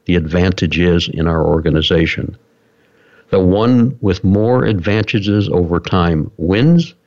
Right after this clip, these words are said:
The one with fewer advances, adva-, advantages, excuse me, loses. The purpose of strategy then is to building,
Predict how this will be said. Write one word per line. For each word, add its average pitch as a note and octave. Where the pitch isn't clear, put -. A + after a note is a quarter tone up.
The -
one F2
with F#2+
fewer E2
advances, E2
adva-, E2
advantages, F2+
excuse D2+
me, E2+
loses. D#3
The B2
purpose D#3+
of E3
strategy F#2+
then E2+
is F2
to E2+
building, A2+